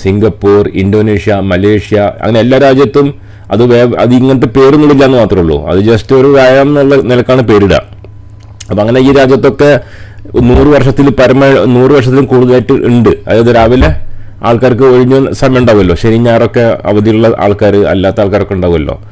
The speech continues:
ആ, മറ്റുള്ള ദിവസങ്ങളിലൊക്കെ ലീവ്, ആ, പണിയൊന്നുമില്ലാത്ത ആൾക്കാരുണ്ടാവും, ഈ വീട്ടമ്മമാര്. അങ്ങനെ എല്ലാവർക്കും, ആ, അനുസരിച്ചുള്ള ടൈമിങ്ങിൽ, അതുപോലെ തന്നെ രാത്രി, ഇങ്ങനത്തെയൊക്കെ ടൈമിങ്ങിൽ ഓരോരോ, പിന്നെ,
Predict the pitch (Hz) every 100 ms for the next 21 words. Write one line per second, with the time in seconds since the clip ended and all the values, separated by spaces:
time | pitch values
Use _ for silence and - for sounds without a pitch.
0 | - - - - 85 87 92 - 113 113
1 | 107 110 110 101 110 104 101 101 104 92
2 | 104 101 90 87 - 113 127 131 127 113
3 | 120 107 104 87 69 - - - 98 98
4 | 90 82 - - 92 208 - 127 123 90
5 | - - - - - - - - - -
6 | - 151 165 156 156 147 - 165 165 -
7 | - - 131 131 131 131 127 151 139 127
8 | 123 110 117 113 110 107 110 120 - 107
9 | 104 101 107 104 - - 117 107 120 127
10 | 127 120 110 110 110 127 151 - - -
11 | - - 110 113 123 127 127 117 - -
12 | - 110 107 104 104 101